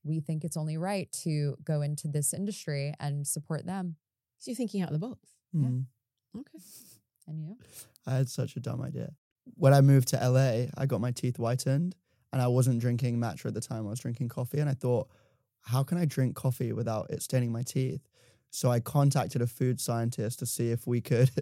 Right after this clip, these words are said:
Speaker 3: <laughs> strip out the color from coffee and create a brand called Clear Coffee.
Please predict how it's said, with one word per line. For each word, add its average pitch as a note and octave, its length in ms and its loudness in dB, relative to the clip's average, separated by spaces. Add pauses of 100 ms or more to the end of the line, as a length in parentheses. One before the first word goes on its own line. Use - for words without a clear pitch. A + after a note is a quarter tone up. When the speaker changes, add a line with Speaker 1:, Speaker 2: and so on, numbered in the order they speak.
(280)
Speaker 3:
<laughs> - 360 -20
strip - 320 2
out A#2 140 0
the B2+ 80 -2
color A#2+ 280 2
from A#2+ 180 -2
coffee A#2+ 540 -2 (420)
and A#2+ 180 2
create B2+ 200 4
a - 80 0
brand A#2+ 320 2
called B2 200 -2
Clear B2+ 220 -2
Coffee. D3+ 440 -4